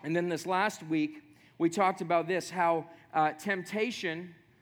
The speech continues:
uh, when it comes to us, when temptation comes, what happens is this, is that we oftentimes say, "You know, God,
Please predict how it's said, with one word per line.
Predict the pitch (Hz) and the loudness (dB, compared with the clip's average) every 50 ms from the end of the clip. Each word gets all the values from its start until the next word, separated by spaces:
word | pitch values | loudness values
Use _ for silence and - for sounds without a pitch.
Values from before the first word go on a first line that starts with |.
| _ _ - | _ _ -2
uh, | - 160 160 | 2 2 2
when | 160 160 185 185 | 2 2 0 0
it | 180 - - | -2 -4 -4
comes | - 208 208 214 196 - | -2 -2 -2 -2 -2 -6
to | - - 156 135 | -4 -2 -2 0
us, | 127 123 123 - - - - - _ _ _ _ _ _ - - _ - | 0 -2 -2 -4 -12 -18 -18 -20 _ _ _ _ _ _ -20 -20 _ -2
when | 160 175 165 | -2 -2 0
temptation | 160 196 185 170 165 202 202 214 208 - 262 226 | 0 -2 -4 -2 -2 -2 -2 -2 -2 -4 -8 -10
comes, | - - 190 170 165 170 147 - | -6 -4 -2 -2 -2 -4 -6 -4
what | 156 165 170 151 | -2 -2 -2 0
happens | - 190 190 202 202 208 202 180 151 | 0 0 0 0 0 0 -2 -4 -2
is | 170 165 151 143 | -4 -4 -4 -2
this, | 185 185 160 - 160 | -4 -4 -4 -4 -6
is | 151 143 | -6 -2
that | 170 165 165 | -2 -2 0
we | 175 170 170 | 0 2 2
oftentimes | 180 202 202 - 208 180 - 202 180 170 165 - | 2 2 2 -2 -8 -10 -6 -4 -4 -4 -4 -4
say, | - 180 165 156 156 - - - - | -2 -2 -2 -2 -2 -6 -18 -12 -6
"You | 180 190 | -4 0
know, | 190 190 | 0 0
God, | 175 160 196 190 196 202 202 185 | 0 0 0 2 4 2 2 0